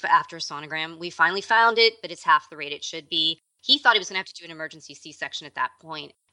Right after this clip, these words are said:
And like I said, I was only <laughs> twenty-four weeks pregnant, and I really desperately wanted this child after all that we had been through. And it was heartbreaking. It was scary.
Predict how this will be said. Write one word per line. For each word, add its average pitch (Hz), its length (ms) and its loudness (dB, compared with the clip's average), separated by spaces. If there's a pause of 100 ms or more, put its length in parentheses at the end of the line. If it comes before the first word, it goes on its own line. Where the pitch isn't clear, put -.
And 208 260 0
like 196 180 6
I 180 60 2
said, 165 120 -8
I 165 40 -8
was 160 80 -6
only 208 140 -2
<laughs> - 20 -2
twenty-four 302 380 4
weeks 262 200 4
pregnant, 196 500 -2
and 180 300 -4
I 175 60 -6
really 240 380 2
desperately 196 540 -4
wanted 175 300 -6
this 151 160 -12
child 160 360 4
after 175 260 -2
all 151 140 -2
that 160 100 -14
we 160 120 -14
had 156 160 -14
been 165 160 -8
through. 156 340 -6 (100)
And 180 340 2 (220)
it 185 100 -10
was 165 140 -6
heartbreaking. 180 580 0
It 156 60 -14
was 156 100 -4
scary. 190 720 0